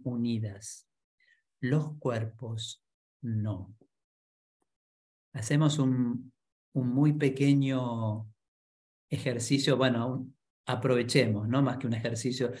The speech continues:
aprovechemos que estamos juntos y miremos, ¿no? Por un momento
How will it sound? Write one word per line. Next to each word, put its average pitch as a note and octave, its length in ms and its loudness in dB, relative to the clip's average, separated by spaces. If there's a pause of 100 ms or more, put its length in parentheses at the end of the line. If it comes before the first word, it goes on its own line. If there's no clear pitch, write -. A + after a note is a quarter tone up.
(160)
aprovechemos C3 680 2
que B2 140 -4
estamos A#2+ 360 0
juntos D3 580 4 (540)
y B2 100 -2
miremos, C3+ 500 6
¿no? C3+ 200 2
Por C3 140 2
un B2+ 140 0
momento B2+ 800 0